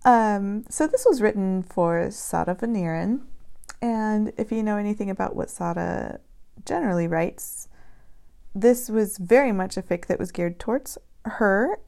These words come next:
and what she writes, and Molly just took the filth and ran with it. Um, there is some, <laughs> it's, it's O T five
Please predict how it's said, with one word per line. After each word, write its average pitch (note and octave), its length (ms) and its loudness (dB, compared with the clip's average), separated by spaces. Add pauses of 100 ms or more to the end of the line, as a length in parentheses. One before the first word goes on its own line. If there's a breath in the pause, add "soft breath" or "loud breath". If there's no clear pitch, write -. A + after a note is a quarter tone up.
(540)
and G#3 560 2 (560)
what - 320 0
she G#3+ 280 0
writes, G3 480 0 (200)
and G#3 640 -2
Molly G#3 600 -2 (600 loud breath)
just A3+ 440 -4 (320)
took B3+ 240 0
the B3+ 100 -2
filth B3 380 -2
and B3+ 180 -2
ran C4+ 220 -2
with F#3+ 220 -6
it. - 280 -8 (220)
Um, F#3+ 380 -4
there F#3+ 600 -4
is F#3+ 340 -4
some, F#3+ 580 -4 (840)
<laughs> - 720 -6
it's, - 240 0 (260)
it's C#4 200 2
O C#4+ 120 6
T G4+ 180 0
five F3 520 -2